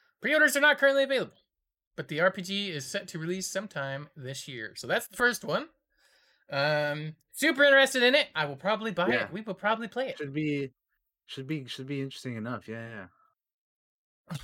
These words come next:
Speaker 1: Now this next one, this next one I already own. <laughs> I've backed
Speaker 2: Okay, this,
Speaker 1: it.
Speaker 2: this, this next one
Speaker 1: <laughs>
Speaker 2: is probably the one I'm the most excited about in this list.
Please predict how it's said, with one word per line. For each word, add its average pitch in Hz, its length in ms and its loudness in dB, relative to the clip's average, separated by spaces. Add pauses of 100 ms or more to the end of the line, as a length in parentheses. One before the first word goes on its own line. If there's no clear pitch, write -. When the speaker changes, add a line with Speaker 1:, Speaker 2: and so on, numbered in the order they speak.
(140)
Speaker 1:
Now 147 140 4
this 196 200 0
next 247 280 4
one, 113 260 -6 (1000)
this 185 160 -2
next 240 220 4
one 220 120 4
I 170 180 6
already 175 300 6
own. 139 180 4 (400)
<laughs> - 400 -16
I've 151 280 4
backed 202 160 8
Speaker 2:
Okay, 139 120 2
this, 147 240 2
Speaker 1:
it. 131 160 -6
Speaker 2:
this, 214 140 4 (340)
this 208 180 4
next 214 260 4
one 220 100 0
Speaker 1:
<laughs> - 20 2
Speaker 2:
is 175 80 0 (120)
probably 170 360 2
the 143 120 0
one 147 200 0
I'm 135 240 -2
the 117 60 -12
most 117 400 -6
excited 104 340 -8
about 90 260 -10
in 92 60 -14
this 90 180 -14
list. 87 460 -12